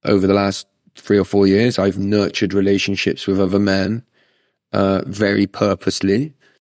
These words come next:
and, and allowed them to be part of my, my sort of close circle in that way. And, and, uh, you know, I run a men's event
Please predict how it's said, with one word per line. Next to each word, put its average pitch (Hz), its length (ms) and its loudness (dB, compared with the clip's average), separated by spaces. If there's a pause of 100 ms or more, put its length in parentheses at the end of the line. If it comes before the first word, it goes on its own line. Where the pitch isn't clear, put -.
(260)
and, 107 220 -2
and 107 120 0
allowed 110 300 0
them 110 200 0
to - 100 -8
be 110 140 0
part 110 300 -2
of 98 120 -4
my, 110 500 0 (520)
my 104 140 -2
sort 104 360 2
of - 320 -10 (300)
close - 760 0 (120)
circle 131 580 0
in 87 120 -2
that 85 180 -6
way. 80 320 -2 (500)
And, 123 200 -2
and, 123 220 0
uh, 98 140 -4
you 135 100 2
know, 117 140 2
I 120 40 4
run 127 180 2
a 113 60 2
men's 107 300 0
event 101 360 -2